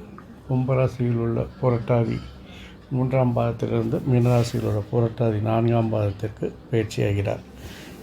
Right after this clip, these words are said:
இந்த சனி பயிற்சியினால் ஏற்படக்கூடிய பலன்களை நாம் ஏற்கனவே தனியாக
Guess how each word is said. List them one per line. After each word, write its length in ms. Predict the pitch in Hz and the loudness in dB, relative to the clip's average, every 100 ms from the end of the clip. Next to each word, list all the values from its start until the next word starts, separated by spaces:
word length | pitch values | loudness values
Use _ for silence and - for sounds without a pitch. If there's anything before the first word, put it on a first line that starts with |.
| - | -6
இந்த 160 | 143 120 | 0 0
சனி 200 | 123 131 | 4 4
பயிற்சியினால் 560 | 123 127 123 120 123 120 | 6 4 4 2 4 2
ஏற்படக்கூடிய 540 | 110 123 117 117 117 - | 2 -2 0 -2 -2 2
பலன்களை 360 | 120 120 120 | 4 4 4
நாம் 240 | 139 120 113 | 2 2 0
ஏற்கனவே 500 | 113 110 113 117 107 | -2 0 0 0 0
தனியாக 500 | 117 113 107 113 | 2 2 2 0